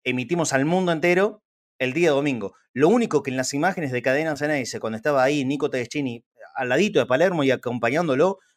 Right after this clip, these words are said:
en su recorrido por no menos de doscientos o trescientos metros, lo único que vimos en respuesta del hincha de Boca para con Martín Palermo fueron, eh, agradecimientos, firma de autógrafos,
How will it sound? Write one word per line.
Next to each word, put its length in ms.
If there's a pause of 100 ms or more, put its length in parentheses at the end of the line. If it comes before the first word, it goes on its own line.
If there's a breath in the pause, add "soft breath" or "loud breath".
en 80
su 180
recorrido 560
por 280
no 300
menos 240
de 80
doscientos 480
o 60
trescientos 360
metros, 360 (200)
lo 140
único 320
que 140
vimos 520 (200)
en 100
respuesta 480
del 180
hincha 240
de 60
Boca 220
para 180
con 140
Martín 260
Palermo 440
fueron, 360 (320)
eh, 420
agradecimientos, 1080
firma 320
de 60
autógrafos, 680